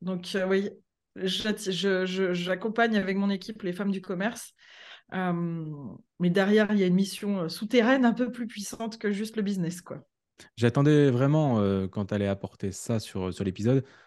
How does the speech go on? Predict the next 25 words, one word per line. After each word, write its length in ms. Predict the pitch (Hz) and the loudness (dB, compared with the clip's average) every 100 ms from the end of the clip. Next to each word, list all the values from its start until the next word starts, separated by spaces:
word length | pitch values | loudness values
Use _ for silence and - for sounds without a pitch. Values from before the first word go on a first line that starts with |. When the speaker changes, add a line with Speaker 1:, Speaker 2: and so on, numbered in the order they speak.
| _ | _
Speaker 2:
parce 240 | 101 98 | -4 -4
que 380 | - 104 101 101 - _ _ | 0 2 4 2 -4 _ _
il 60 | 120 | 0
y 20 | |
a 40 | 110 | 2
toujours 340 | 139 139 156 | 4 4 2
deux 240 | 110 107 131 | 0 4 6
voyages, 520 | 117 120 127 120 104 | 6 4 4 2 0
en 80 | 95 | -6
fait, 220 | - 95 | -8 -10
quand 300 | - 95 87 | -6 -6 -2
on 100 | 95 | -4
accompagne 340 | 95 98 104 101 | -2 -2 0 0
un 80 | |
client. 320 | 95 110 101 98 | 0 -2 -4 -4
Il 80 | 98 | -6
y 20 | |
a 40 | |
le 60 | 95 | 0
voyage 320 | 107 120 120 | 2 4 2
qui 100 | - | 0
va 80 | 104 | -2
vivre 160 | 107 107 | -2 -2
de 80 | |
manière 240 | 98 95 | -2 0